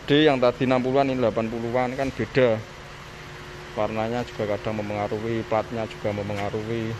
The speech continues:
Kondisi tahun itu juga sangat mempengaruhi tipe.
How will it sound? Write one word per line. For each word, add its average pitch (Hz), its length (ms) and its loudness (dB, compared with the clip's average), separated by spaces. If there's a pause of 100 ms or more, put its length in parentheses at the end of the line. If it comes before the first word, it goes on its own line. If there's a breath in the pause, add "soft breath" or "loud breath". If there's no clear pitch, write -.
(1600)
Kondisi 117 640 2
tahun 123 480 4
itu 117 160 -2
juga 117 240 -4
sangat 110 240 0
mempengaruhi 117 640 0
tipe. 131 560 6